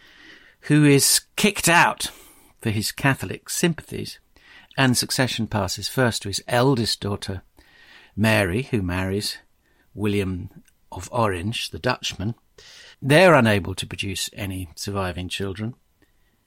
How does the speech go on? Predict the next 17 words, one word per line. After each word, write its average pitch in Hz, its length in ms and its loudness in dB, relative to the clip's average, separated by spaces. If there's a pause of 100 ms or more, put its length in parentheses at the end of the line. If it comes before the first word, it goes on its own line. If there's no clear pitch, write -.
(760)
Mary's 131 320 4
sister - 320 0
Anne 151 400 6
takes - 360 0
over, 113 240 2 (760)
and 127 160 2
despite 151 520 2
having 117 300 2
seventeen 113 500 0
pregnancies, 113 680 -2 (400)
none 117 520 4
of - 180 -12
her 98 140 -4
children 95 460 -8 (380)
survive 92 600 -4
past - 480 -12
childhood. 127 600 -2